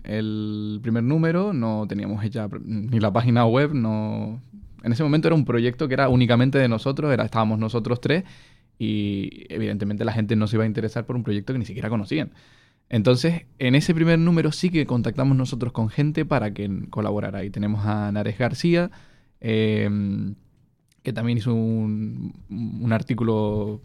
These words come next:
interesantísimo de Juego de Tronos, y, mm,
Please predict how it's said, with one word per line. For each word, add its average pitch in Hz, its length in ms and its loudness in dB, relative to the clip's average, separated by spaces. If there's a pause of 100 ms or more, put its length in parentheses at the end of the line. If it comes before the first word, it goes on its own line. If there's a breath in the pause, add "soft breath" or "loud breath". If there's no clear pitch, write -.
interesantísimo 113 600 -2
de 110 60 -4
Juego 117 220 0
de 113 60 0
Tronos, 147 300 2 (540 loud breath)
y, 120 460 4
mm, 104 680 -2